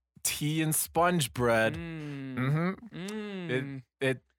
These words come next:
Speaker 1: it brings up memories or something.
Speaker 2: This
Speaker 1: I don't
Speaker 2: will
Speaker 1: know.
Speaker 2: leave
Speaker 1: It's
Speaker 2: those
Speaker 1: symbolically important.
Speaker 2: This will leave those intellectuals scratching
Speaker 1: Yeah.
Speaker 2: their heads.
Speaker 1: Okay, so then this goofball Swanald Duck, we,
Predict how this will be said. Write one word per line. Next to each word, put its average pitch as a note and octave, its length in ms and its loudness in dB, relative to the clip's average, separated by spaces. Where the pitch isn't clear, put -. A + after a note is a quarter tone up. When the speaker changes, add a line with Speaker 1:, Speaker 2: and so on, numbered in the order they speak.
Speaker 1:
it C3 180 2
brings C#3+ 400 2
up C#3+ 260 4
memories C3+ 600 2
or G#2+ 100 2
something. G2+ 540 -2
Speaker 2:
This - 80 -2
Speaker 1:
I B2 120 4
don't C3+ 140 4
Speaker 2:
will A2 100 2
Speaker 1:
know. G#2+ 100 2
Speaker 2:
leave - 100 -2
Speaker 1:
It's A#2+ 160 -2
Speaker 2:
those C3+ 160 -2
Speaker 1:
symbolically C3 760 2
important. A2 560 -2
Speaker 2:
This F#3+ 280 -8
will D#3 140 -10
leave D3 280 -8
those C3+ 260 -6
intellectuals C3 640 -8
scratching D3 540 -6
Speaker 1:
Yeah. G#2+ 180 2
Speaker 2:
their C#3+ 100 -6
heads. B2+ 300 -6
Speaker 1:
Okay, C3 400 2
so C#3 200 0
then F3 220 4
this F3 220 2
goofball D3+ 720 4
Swanald C3 720 2
Duck, C3+ 400 4
we, D3 220 0